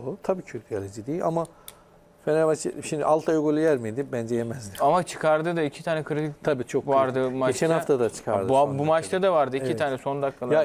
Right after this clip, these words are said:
Speaker 1: iyi kaleci,
Speaker 2: maçta.
Speaker 1: bir itirazımız yok. Ama kaleci gol yiye yiye kaleci olur derler eskiler. Yani gol yiye yiye öğrenecek. Türkiye Ligi'ni de tanıyacak. Emre'den o golü bir daha yemez. Yani aynı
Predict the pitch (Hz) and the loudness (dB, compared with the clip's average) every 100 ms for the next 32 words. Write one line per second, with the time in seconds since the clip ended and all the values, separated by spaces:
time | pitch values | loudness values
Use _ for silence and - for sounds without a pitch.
0 | 139 208 226 208 127 120 127 127 131 135 | 2 2 2 2 0 -2 -2 0 0 0
1 | 135 151 190 147 - - - 226 226 240 | -2 -2 -2 -2 -10 -6 0 2 2 0
2 | 233 196 226 220 226 240 226 151 - 131 | 0 2 2 2 2 2 2 2 2 0
3 | 117 117 104 104 110 104 104 101 - 104 | 2 0 -2 -2 -2 -2 -2 -6 -6 -6
4 | 104 110 104 151 208 208 214 139 139 185 | -4 -4 -2 2 2 2 0 0 2 2
5 | 180 185 185 160 - - _ 147 180 170 | 2 0 0 -4 -6 -20 _ -6 -2 0
6 | 165 175 160 123 107 131 - 165 175 156 | 0 -2 -2 -2 -4 -4 -2 0 0 0
7 | 151 156 143 143 143 127 160 175 143 - | 0 2 2 2 2 2 2 0 -4 -10
8 | - _ _ _ _ _ _ - 113 101 | -16 _ _ _ _ _ _ -8 -6 -6
9 | 110 123 110 | -4 -4 -6